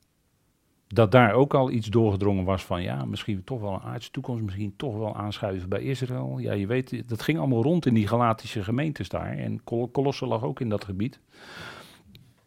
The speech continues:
Dus het is niet voor niks natuurlijk dat Paulus dat zo expliciet schrijft in de Colossensebrief. En ook: "Laat je niet meeslepen door de grondregels van deze wereld."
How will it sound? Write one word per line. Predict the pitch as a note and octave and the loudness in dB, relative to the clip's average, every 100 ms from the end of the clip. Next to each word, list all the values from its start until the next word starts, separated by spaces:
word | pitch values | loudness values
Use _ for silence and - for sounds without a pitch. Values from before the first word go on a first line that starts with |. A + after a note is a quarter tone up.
| _ - C3+ | _ -6 0
Dus | G#2+ | 0
het | F2+ | 2
is | G#2 | 4
niet | A#2 A#2 | 6 6
voor | G#2 | 6
niks | C3+ D3+ | 4 4
natuurlijk | B2 G#2 F2+ | 2 2 2
dat | G2+ | 2
Paulus | - F#2+ G2 | 4 2 2
dat | F2+ G2 | 2 0
zo | - G#2+ G#2+ | 2 2 4
expliciet | C#3 - G#2+ - A2 | 0 0 -6 -4 -4
schrijft | - E3+ D#3+ - | 0 2 2 0
in | |
de | A#2 | -2
Colossensebrief. | A#2+ G2+ - G2+ F#2+ E2+ E2+ | 0 -2 0 -2 -2 -4 -4
En | G#2 B2+ | -4 -2
ook: | A#2+ | -2
"Laat | A2 G2 G2+ | 2 0 0
je | - | 0
niet | G#2 G2 | 0 2
meeslepen | G#2+ G#2 A2+ G#2+ - | 2 2 2 0 0
door | G#2+ G#2 | -2 -2
de | G2 | 0
grondregels | A2+ A#2 A#2+ A#2 A2+ | 0 0 0 -2 -2
van | C3+ | 0
deze | B2+ B2+ C3+ | 2 2 0
wereld." | E3+ F3+ G#2 | -4 -4 -8